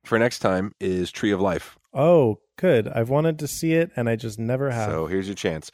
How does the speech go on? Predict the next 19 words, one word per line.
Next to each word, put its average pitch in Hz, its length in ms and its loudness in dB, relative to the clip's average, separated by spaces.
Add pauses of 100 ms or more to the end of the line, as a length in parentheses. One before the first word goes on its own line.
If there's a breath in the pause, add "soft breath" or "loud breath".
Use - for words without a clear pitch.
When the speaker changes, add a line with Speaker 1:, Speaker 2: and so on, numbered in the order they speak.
(280 loud breath)
Speaker 1:
There 107 220 2
is 135 340 2 (100)
a, 98 560 -2 (120)
a 95 120 -2
Criterion 127 1000 2 (120)
director's 127 440 2
cut 170 280 6
with 98 160 0
fifty - 560 2
additional 143 500 4
minutes. 165 400 4 (220)
I'm 95 280 0
not 135 200 2
asking 131 320 -2
you 113 60 -4
to - 80 -10
watch 190 240 6
that. 117 160 6
Speaker 2:
Ooh. 107 120 0